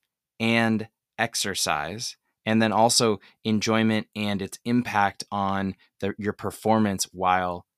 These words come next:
exercising. So I'm gonna talk about this article, I'm gonna talk about some of the research that he found, and I'm going to connect it to you.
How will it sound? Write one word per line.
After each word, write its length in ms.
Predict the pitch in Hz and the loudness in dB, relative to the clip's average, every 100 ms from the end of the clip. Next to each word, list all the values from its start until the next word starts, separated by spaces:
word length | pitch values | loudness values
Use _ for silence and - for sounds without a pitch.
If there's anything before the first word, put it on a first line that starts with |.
| _ | _
exercising. 840 | 101 - - 87 - 87 82 50 - - - _ | -8 -6 -6 -6 -8 -10 -16 -20 -20 -20 -20 _
So 380 | - 104 98 - | 0 0 0 0
I'm 140 | 113 | 2
gonna 160 | 123 120 | 2 2
talk 260 | - 117 - | 0 0 0
about 360 | 110 107 98 - | 0 2 0 -4
this 260 | 95 104 - | -6 -4 2
article, 360 | 127 139 143 143 | 4 4 2 2
I'm 120 | 120 | 2
gonna 100 | 98 | 0
talk 240 | - 104 | -2 -2
about 260 | 104 101 - | 0 -2 -2
some 140 | 104 | -4
of 80 | 95 | -4
the 140 | 87 87 | -6 -4
research 500 | 120 - 127 117 - | 0 2 2 0 -2
that 120 | 98 | -2
he 120 | 107 | -2
found, 380 | - 101 101 98 | 0 2 2 0
and 100 | 92 | 0
I'm 140 | 104 | 0
going 220 | 104 104 | 0 0
to 60 | 95 | -2
connect 440 | - 92 98 - | -6 -6 -6 -6
it 140 | 101 - - | -8 -6 -6
to 340 | 110 101 95 - _ | -4 -2 -4 -8 _
you. 340 | - 95 80 | -6 -4 -6